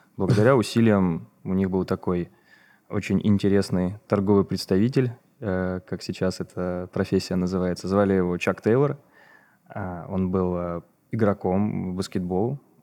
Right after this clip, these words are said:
Speaker 1: Он никогда не играл в Н Б А, он уже, на самом деле, был слишком стар, чтобы выступать в Н Б А, когда вообще Н Б А, в принципе, появилась. Вот. Но он играл, э, за школу, за колледж, за первые какие-то импровизированные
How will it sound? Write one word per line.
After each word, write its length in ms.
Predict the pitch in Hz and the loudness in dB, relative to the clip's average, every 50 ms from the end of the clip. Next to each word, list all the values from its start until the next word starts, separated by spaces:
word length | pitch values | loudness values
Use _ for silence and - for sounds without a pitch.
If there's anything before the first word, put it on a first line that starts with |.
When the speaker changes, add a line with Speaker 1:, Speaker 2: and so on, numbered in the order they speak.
| _ - | _ -8
Speaker 1:
Он 320 | - 98 98 101 98 95 | -4 0 2 4 4 4
никогда 360 | 98 101 - 113 107 107 107 | 4 2 2 4 4 6 6
не 120 | 95 92 95 | 6 4 2
играл 200 | 92 95 95 92 | 2 2 2 2
в 60 | 95 | 4
Н 140 | 98 98 92 | 4 2 4
Б 80 | 98 | 4
А, 320 | 101 117 139 151 160 147 - _ - | 2 2 2 2 0 -2 -6 _ -8
он 120 | 101 92 90 | -4 -4 -4
уже, 240 | 90 87 87 87 85 | -2 -4 -4 -6 -6
на 120 | 87 87 | -6 -8
самом 240 | - - 90 90 87 | -8 -8 -6 -6 -6
деле, 160 | 90 87 87 | -6 -6 -8
был 200 | 87 87 87 87 - | -8 -6 -6 -8 -6
слишком 520 | - 95 92 - - - 87 87 90 90 _ | -4 -4 -4 -4 -4 -6 -6 -6 -6 -8 _
стар, 320 | - - - 92 90 85 - | -12 -4 0 0 0 0 -2
чтобы 320 | - - 90 87 90 87 | -6 -10 -10 -8 -8 -8
выступать 540 | 90 92 - - 95 - 92 85 80 - - _ - | -8 -8 -6 -6 -4 -2 0 -2 -2 -4 -12 _ -4
в 60 | 98 | 0
Н 120 | 92 95 87 | 0 0 0
Б 100 | 92 87 | 0 -2
А, 40 | 85 | -4
когда 220 | - - 92 90 | -4 -8 -6 -2
вообще 240 | 90 92 90 - - 87 | -2 -2 -2 -2 -4 -4
Н 120 | 90 87 | -4 -2
Б 100 | 87 85 | -2 -4
А, 40 | 85 | -4
в 40 | - | -4
принципе, 360 | - 95 90 85 - - 90 | -2 -2 -2 -4 -4 -8 -8
появилась. 560 | - - 95 101 101 98 95 87 - - - - - - - - - - - - - | -2 0 2 2 4 4 2 0 -2 -6 -10 -18 -20 -20 -20 -20 -20 -20 -20 -12 -6
Вот. 160 | - 92 85 - | -6 -4 0 2
Но 120 | 117 131 | 4 4
он 120 | 139 131 | 4 4
играл, 380 | 117 107 104 104 101 95 90 - - - | 2 4 4 4 4 4 0 -4 -8 -12
э, 480 | - 98 95 92 90 90 87 87 90 90 | -10 -8 -8 -6 -6 -6 -6 -8 -8 -8
за 600 | 90 92 90 87 87 87 87 87 87 87 95 - | -6 -6 -6 -6 -6 -8 -8 -10 -10 -10 -12 -14
школу, 540 | - - - - 117 127 135 131 123 113 107 | -16 -12 -4 0 2 4 4 4 4 2 2
за 420 | 95 101 90 87 85 87 85 90 _ | 0 -2 -4 -4 -4 -6 -8 -10 _
колледж, 520 | - - 117 127 127 120 113 110 - - - - | -2 0 2 2 4 2 2 0 -4 -12 -12 -12
за 300 | 107 90 98 92 90 90 | -10 -6 -4 -4 -4 -4
первые 420 | - - 101 98 95 92 90 90 | -4 0 0 2 2 2 0 -4
какие-то 420 | - - 113 - - 87 87 - 90 | -6 -8 -14 -10 -8 -8 -6 -6 -6
импровизированные 1040 | 90 85 - 90 90 92 92 104 123 135 131 117 107 98 95 92 92 92 90 113 - | -6 -2 -2 0 0 0 2 4 4 4 4 4 4 4 4 2 0 -2 -4 -6 -10